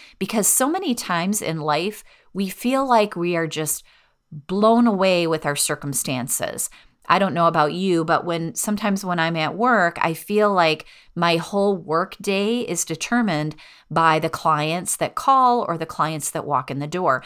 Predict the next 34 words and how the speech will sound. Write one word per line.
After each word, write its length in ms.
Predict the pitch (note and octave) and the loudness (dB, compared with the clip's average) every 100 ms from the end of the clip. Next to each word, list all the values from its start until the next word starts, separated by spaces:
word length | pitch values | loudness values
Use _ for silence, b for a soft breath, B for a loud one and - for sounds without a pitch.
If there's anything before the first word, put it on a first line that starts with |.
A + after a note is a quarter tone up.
| B B | B B
It 100 | - | -4
happened 340 | F#3+ A3 A#3 A3+ | 0 0 0 -2
to 120 | G#3+ | -2
me 140 | F#3+ | -4
today. 380 | F3 - F#3+ A3+ | -4 -6 -4 -2
I 120 | C3+ | -2
was 180 | C3 D3 | -4 -4
at 160 | F3 D3 | -4 -2
work 220 | E3+ - | -6 -6
this 220 | E3+ - | -10 -8
morning, 460 | D#3 D#3+ F3 A3+ A#3+ B B B - | -6 -6 -2 -2 -4 B B B -4
and 400 | E3 D#3+ D#3 D#3 | -2 0 2 2
I 180 | - D#3 | 2 2
was 220 | D3+ D#3 - | -2 -4 0
actually 600 | G3 - - A#3+ A#3 G#3 | 0 0 -4 0 0 0
literally 500 | F3+ F#3+ A3 A3 G3+ | -2 -2 0 0 -2
putting 380 | - F#3+ F#3 | -4 -4 -2
my 120 | E3 D3+ | -4 -4
coat 320 | - D#3+ D#3+ | -4 -4 0
on. 320 | F#3 G#3+ A#3+ B B B B | 0 0 -2 B B B B
We 180 | E3+ F3 | -4 0
had 160 | D#3+ D3 | 0 0
just 320 | F3+ F3+ - | -2 -2 -2
finished 380 | - F#3+ F3 E3+ | -2 -2 0 0
up 100 | F3 | 0
seeing 280 | - D#3 C#3+ | -2 -2 -4
our 100 | - | -6
clients. 720 | - C#4+ C4 A#3+ A3+ G#3+ - | -2 -2 2 2 0 -2 -4
The 300 | D#3+ D3 C3 | -2 -2 -2
receptionists 640 | D#3 - F#3 - F#3 F3 - | -4 -4 -4 -4 -6 -4 -6
were 80 | |
shutting 360 | D#3+ - E3 D#3+ | -4 -2 -2 -2
everything 420 | D#3 D#3 D3+ D#3 | -6 -8 -8 -8
down. 400 | D#3+ G3 F#3+ F#3+ | -2 0 0 -2